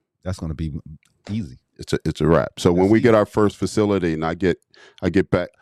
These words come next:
Speaker 2: I'm not coaching again until I get my first facility.
Speaker 1: Okay.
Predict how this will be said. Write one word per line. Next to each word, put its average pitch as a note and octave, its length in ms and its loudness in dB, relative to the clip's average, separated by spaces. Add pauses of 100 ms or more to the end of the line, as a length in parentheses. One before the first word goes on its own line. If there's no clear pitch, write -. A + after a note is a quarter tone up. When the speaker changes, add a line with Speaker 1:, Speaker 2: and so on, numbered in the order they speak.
(260)
Speaker 2:
I'm G2 100 0
not A2 220 -2
coaching G#2 420 -2
again E2+ 280 -2
until D#2+ 240 -2
I D#2 60 0
get D#2 200 -6
my D2 180 -2
first D2 240 -2
facility. - 480 -4 (160)
Speaker 1:
Okay. D2+ 240 -16